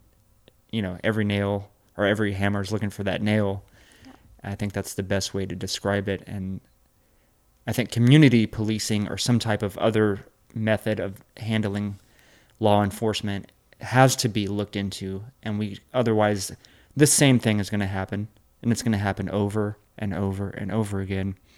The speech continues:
Speaker 1: where people are abusing their authority and not, not erring on the side of caution. And innocent people die because of it.
Speaker 2: Yeah.
Speaker 1: And the fact that some of those people are, are marginalized,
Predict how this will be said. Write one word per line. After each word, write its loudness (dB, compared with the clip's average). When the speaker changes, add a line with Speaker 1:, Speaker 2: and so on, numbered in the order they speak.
Speaker 1:
where -2
people -2
are -4
abusing 0
their 0
authority -2
and -2
not, 2
not 2
erring 4
on -2
the -6
side -4
of -10
caution. -6
And -6
innocent 2
people -4
die 0
because -6
of -8
it. -10
Speaker 2:
Yeah. -6
Speaker 1:
And -6
the -12
fact 2
that -2
some 2
of -2
those -2
people -4
are, -4
are -2
marginalized, 0